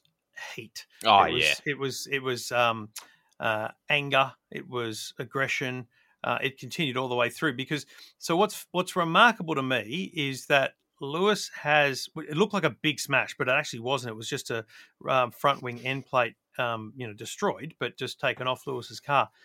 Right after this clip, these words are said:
Speaker 1: Lewis still has speed to great lengths,
Speaker 2: Yeah,
Speaker 1: uh, <laughs>
Speaker 2: fastest lap.
Speaker 1: after that. So it's like, can we just reconfirm why we have the end plates on the car? But anyway,
Speaker 2: <laughs>
Speaker 1: um,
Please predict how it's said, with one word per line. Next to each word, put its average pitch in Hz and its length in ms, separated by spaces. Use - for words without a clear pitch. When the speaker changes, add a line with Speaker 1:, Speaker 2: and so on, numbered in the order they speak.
Speaker 1:
Lewis 220 240
still 175 200
has 131 220
speed 143 400
to 139 120
great 269 260
lengths, 190 400
Speaker 2:
Yeah, 143 200
Speaker 1:
uh, 131 80
<laughs> - 60
Speaker 2:
fastest 131 360
lap. 131 340
Speaker 1:
after - 140
that. 135 260
So 175 220
it's - 120
like, 160 240
can 180 120
we 185 80
just 254 280
reconfirm 151 1600
why 135 200
we 147 120
have 143 140
the 123 120
end 160 140
plates 180 240
on 170 60
the 160 80
car? 196 200
But 214 140
anyway, 151 400
Speaker 2:
<laughs> 117 160
Speaker 1:
um, 156 460